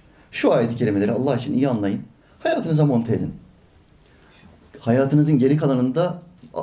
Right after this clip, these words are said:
bana edeceğiniz dua var ya, devletin verdiği maaştan çok daha üstün. Devletin verdiği maaş ne? Yedi bin beş yüz lira. Yedi bin beş yüz lira.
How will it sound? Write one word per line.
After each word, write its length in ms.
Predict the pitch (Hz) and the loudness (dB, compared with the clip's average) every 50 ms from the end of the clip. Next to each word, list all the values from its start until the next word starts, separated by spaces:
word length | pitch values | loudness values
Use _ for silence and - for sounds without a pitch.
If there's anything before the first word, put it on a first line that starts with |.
| - | -4
bana 220 | 110 123 131 151 160 | -2 0 2 2 2
edeceğiniz 440 | 143 147 - 151 139 147 151 - | 0 0 -2 -2 0 0 0 0
dua 240 | 127 143 147 151 156 | 0 0 0 2 0
var 120 | 208 233 185 | -2 -2 -4
ya, 200 | 120 98 90 90 - - _ _ _ - | -4 -6 -8 -10 -16 -20 _ _ _ -6
devletin 520 | - 139 131 135 139 143 147 160 147 135 | -2 -2 0 0 -2 -4 -4 -4 -2 0
verdiği 300 | 127 127 127 120 131 135 | 0 0 0 0 0 0
maaştan 440 | 123 120 120 120 120 120 - 156 147 | 2 2 2 0 0 -2 -4 -6 -6
çok 220 | - 143 120 - | -6 -8 -6 -4
daha 160 | 120 110 98 | -2 -2 -2
üstün. 280 | 90 - - - - - - - _ _ _ _ _ _ _ _ - - - | -4 -6 -10 -16 -20 -20 -20 -20 _ _ _ _ _ _ _ _ -20 -12 -6
Devletin 380 | 110 110 110 110 117 120 120 113 | -4 -2 -2 -2 -2 0 0 0
verdiği 240 | 110 110 110 113 117 | 0 0 0 2 2
maaş 280 | 123 131 135 151 156 | 2 2 0 -2 -2
ne? 60 | 160 | -2
Yedi 180 | 135 123 127 131 | -2 -2 0 0
bin 120 | 139 143 | 0 2
beş 160 | 139 139 135 - | 2 0 0 -2
yüz 120 | - 127 | -4 -4
lira. 80 | 113 107 | -4 0
Yedi 240 | 117 147 156 160 | 2 4 4 4
bin 100 | - 190 | 4 2
beş 140 | 202 208 196 | 2 0 0
yüz 100 | - - | -2 -2
lira. 220 | 196 165 143 - | 0 0 0 0